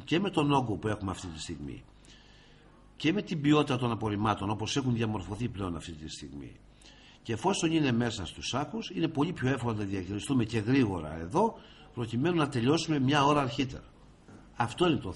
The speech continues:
αυτός είναι ο σχεδιασμός. Η περιφέρεια, εγώ έχουμε άρρηστη συνεργασία με τις υπηρεσίες της περιφέρειας, προκειμένου να υλοποιηθεί αυτή η εργολαβία, αυτή η προγραμματική σύμβαση, έτσι,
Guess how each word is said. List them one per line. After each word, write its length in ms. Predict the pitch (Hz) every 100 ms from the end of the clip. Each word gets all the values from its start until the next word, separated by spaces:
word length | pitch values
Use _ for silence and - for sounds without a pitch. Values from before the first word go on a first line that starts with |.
| -
αυτός 300 | - 147 131
είναι 80 | 113
ο 40 |
σχεδιασμός. 720 | - 87 82 80 156 226 - - - - - - -
Η 100 | 117
περιφέρεια, 580 | 135 127 110 143 123
εγώ 260 | 110 113 135
έχουμε 240 | 123 120 131
άρρηστη 240 | 123 104
συνεργασία 720 | 101 107 98 90 113 98 78 - - - - - -
με 140 | 107 107
τις 460 | 95 104 95 -
υπηρεσίες 460 | - 107 98 - 123
της 100 | -
περιφέρειας, 580 | 107 92 - 165 185 -
προκειμένου 460 | 120 101 110 143
να 80 | 135
υλοποιηθεί 640 | 117 107 90 98 92 127
αυτή 540 | 107 87 - 117 107 82 - - - - -
η 120 | 107
εργολαβία, 720 | 104 92 90 85 82 120 165 -
αυτή 160 | -
η 40 | 127
προγραμματική 580 | 127 110 104 101 -
σύμβαση, 720 | 113 - 113 139 185 - 247 233 - - - - - -
έτσι, 360 | 196 - 95